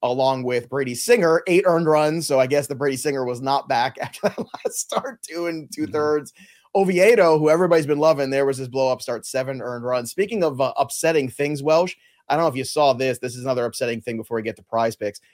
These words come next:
Speaker 1: We, uh, you know, you talk about, like, some of the worst statues ever of people. We saw the Cristiano
Speaker 2: Oh,
Speaker 1: Ronaldo.
Speaker 2: God, I know what you're gonna show
Speaker 1: We
Speaker 2: me.
Speaker 1: saw the, um, what else? It was the, the, um, the female soccer player. Oh gosh, from the national team, Brenny Chastain. I think she had a terrible one.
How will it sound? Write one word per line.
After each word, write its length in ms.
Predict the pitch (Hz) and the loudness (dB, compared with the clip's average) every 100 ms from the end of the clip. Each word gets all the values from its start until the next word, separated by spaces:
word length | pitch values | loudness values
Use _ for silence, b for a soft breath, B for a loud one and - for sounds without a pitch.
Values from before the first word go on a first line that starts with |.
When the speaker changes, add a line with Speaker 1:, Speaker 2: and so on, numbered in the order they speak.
| _ - | _ 0
Speaker 1:
We, 100 | 165 | 2
uh, 60 | |
you 160 | 175 180 | 4 4
know, 100 | 170 | 2
you 140 | 147 | 2
talk 140 | 139 143 | 0 2
about, 100 | 135 | 2
like, 120 | 123 | 0
some 100 | 131 | -2
of 40 | |
the 60 | 120 | -6
worst 260 | 110 120 - | -4 -4 -6
statues 640 | - 117 120 120 120 120 - | -4 -6 -4 -8 -8 -6 -6
ever 280 | 117 120 | -4 -4
of 120 | 117 - | -4 -6
people. 320 | 113 - 110 | -8 -6 -6
We 100 | 113 | -8
saw 180 | - 101 | -8 -10
the 120 | 101 | -8
Cristiano 420 | 113 113 104 101 127 | -8 -6 -8 -6 2
Speaker 2:
Oh, 300 | 123 117 110 | 4 4 4
Speaker 1:
Ronaldo. 360 | 127 127 123 120 - | 4 4 0 -4 -4
Speaker 2:
God, 320 | 131 113 110 | -2 -2 -2
I 80 | 104 | -6
know 160 | 101 | -8
what 100 | 98 95 | -10 -10
you're 120 | 95 | -12
gonna 180 | 101 101 | -12 -12
show 240 | - 104 | -8 -6
Speaker 1:
We 100 | 143 | -4
Speaker 2:
me. 60 | 143 | -4
Speaker 1:
saw 380 | - 151 143 135 | 0 2 2 0
the, 380 | 113 117 110 | -2 -2 -2
um, 540 | 107 104 95 90 90 98 | -2 -2 -4 -6 -10 -6
what 160 | 123 | -4
else? 260 | 110 95 - | -4 -6 -10
It 40 | |
was 180 | 95 95 | -10 -10
the, 160 | 95 95 | -10 -10
the, 340 | 104 104 98 | -10 -8 -8
um, 340 | 98 87 - 78 | -8 -10 -14 -18
the 80 | 113 | -8
female 300 | 139 143 120 | -4 -4 -2
soccer 340 | 117 113 120 | -2 -2 -4
player. 480 | - 117 117 117 113 | -2 0 0 0 -2
Oh 220 | 113 107 - | -4 -6 -6
gosh, 300 | 95 101 - | -6 -6 -12
from 160 | - 110 | -12 -6
the 100 | 107 | -4
national 360 | 104 107 - 107 | -2 -4 -4 -4
team, 140 | 113 | -2
Brenny 220 | 123 120 | 0 0
Chastain. 680 | 120 110 - 120 120 127 131 b b _ | 0 -2 0 0 0 0 -4 b b _
I 60 | 123 | -4
think 160 | 139 | -4
she 80 | - | 0
had 120 | 127 | 0
a 40 | 123 | 2
terrible 560 | 143 135 131 131 127 | 2 2 2 2 0
one. 300 | 131 131 123 | 2 2 0